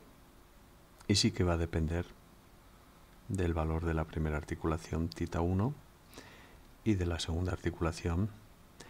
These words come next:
tita uno tendría este valor, vamos a darlo expresamente, y tita dos tendría este valor,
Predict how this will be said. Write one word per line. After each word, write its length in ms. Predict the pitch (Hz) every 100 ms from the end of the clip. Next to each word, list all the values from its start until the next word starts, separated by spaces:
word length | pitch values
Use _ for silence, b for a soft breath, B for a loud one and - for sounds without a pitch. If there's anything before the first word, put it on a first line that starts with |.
| B B B
tita 260 | - 101 95
uno 240 | 87 85
tendría 340 | 85 82 82 82
este 180 | - 87
valor, 260 | 92 131 - -
vamos 260 | 90 78
a 60 | 85
darlo 400 | 87 - 87 90 - - - -
expresamente, 760 | 104 - 87 90 90 98 117 101 -
y 80 | 95
tita 300 | 95 87 85
dos 360 | 92 98 - - - - - - - B B B B B -
tendría 400 | - 78 78 78
este 180 | - 90
valor, 260 | 82 80